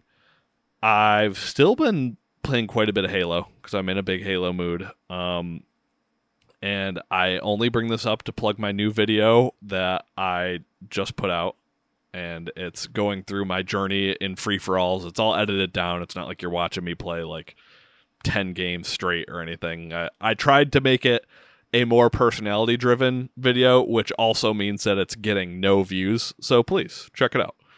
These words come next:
Um, I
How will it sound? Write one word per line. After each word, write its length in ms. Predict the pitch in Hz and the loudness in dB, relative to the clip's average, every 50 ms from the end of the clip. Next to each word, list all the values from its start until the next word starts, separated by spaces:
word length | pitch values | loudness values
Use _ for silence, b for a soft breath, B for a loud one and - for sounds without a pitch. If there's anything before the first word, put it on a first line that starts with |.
| b b b b b b _ _ _ _ _ - | b b b b b b _ _ _ _ _ -6
Um, 800 | - 120 123 123 117 120 - 85 - 151 127 117 113 110 110 101 - _ _ _ _ B B B B B B B B B B B B B _ _ _ _ _ _ _ _ _ _ _ _ _ - | 0 2 4 4 4 4 2 2 0 0 0 0 -2 -4 -6 -10 -10 _ _ _ _ B B B B B B B B B B B B B _ _ _ _ _ _ _ _ _ _ _ _ _ -4
I 720 | - 110 113 123 135 135 127 110 110 113 123 139 151 151 151 | 2 4 6 6 8 8 8 6 6 4 2 2 0 -2 -10